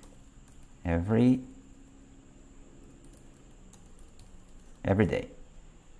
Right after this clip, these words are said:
Quer dizer, eu bebo, né? Eu bebo água, water, todo dia, every day, ok? Então tá aí a frase, certo? Agora, o que você precisa fazer pra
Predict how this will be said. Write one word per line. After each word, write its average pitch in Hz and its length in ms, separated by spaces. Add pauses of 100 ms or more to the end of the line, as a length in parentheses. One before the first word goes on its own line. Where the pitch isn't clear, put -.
(380)
Quer 92 140
dizer, 82 400
eu 101 400 (720)
bebo, 90 500 (440)
né? 110 260 (180)
Eu 85 220
bebo 104 460 (200)
água, 95 400 (220)
water, 90 420 (680)
todo 151 180
dia, 78 320
every 98 240
day, - 220 (500)
ok? 98 320 (320)
Então - 100
tá 214 120
aí 175 40
a 170 60
frase, - 300 (1040)
certo? - 260 (320)
Agora, - 220
o - 20
que - 80
você - 160
precisa - 260
fazer 127 440
pra 110 360